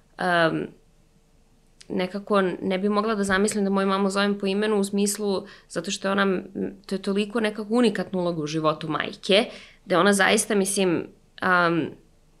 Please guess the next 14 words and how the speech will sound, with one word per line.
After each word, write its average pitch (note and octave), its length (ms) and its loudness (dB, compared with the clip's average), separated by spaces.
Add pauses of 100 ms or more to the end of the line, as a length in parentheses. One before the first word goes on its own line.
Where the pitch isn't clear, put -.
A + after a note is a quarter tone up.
(240)
to G#3 140 -2
pogotovo F#3 540 2
muškarci, - 720 -2
ono, - 180 -6
i E3+ 100 -2
sa E3 160 -4
trideset, F#3+ 460 -2
četrdeset G3+ 300 -2
godina G#3 360 2
kada F#3+ 200 -2
se F#3+ 220 0
razbole, F3 420 2
dobiju F#3+ 280 0
temperaturu, F#3 760 0